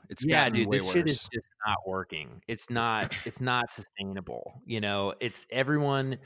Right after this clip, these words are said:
Speaker 2: because, dude, part of what's so interesting is there's this, they, they show all these characters just selling out,
Speaker 1: Mm.
Speaker 2: you know, like, the, the ecumenical, I don't wanna give too much away, but, like, if you watch the movie, trust me, there's a plenty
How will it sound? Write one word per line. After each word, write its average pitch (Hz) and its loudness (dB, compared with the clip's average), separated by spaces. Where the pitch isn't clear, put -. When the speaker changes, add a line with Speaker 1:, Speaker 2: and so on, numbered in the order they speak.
Speaker 2:
because, 175 2
dude, 180 0
part 175 4
of 190 4
what's 170 0
so 131 0
interesting 117 -4
is 92 -6
there's 107 -2
this, 107 -6
they, 98 -6
they 107 -4
show 135 2
all 117 2
these 101 -6
characters 98 -4
just - -6
selling 107 -4
out, 85 -6
Speaker 1:
Mm. 98 -4
Speaker 2:
you 110 -2
know, 101 2
like, 98 -2
the, 107 0
the 120 -2
ecumenical, 113 0
I 147 4
don't 165 6
wanna 131 4
give 110 0
too 127 -2
much 104 -2
away, 95 0
but, 95 -2
like, 107 -4
if 139 -6
you 180 2
watch 135 4
the 120 -4
movie, 101 0
trust - 0
me, 78 -8
there's 110 0
a 98 -6
plenty 98 -6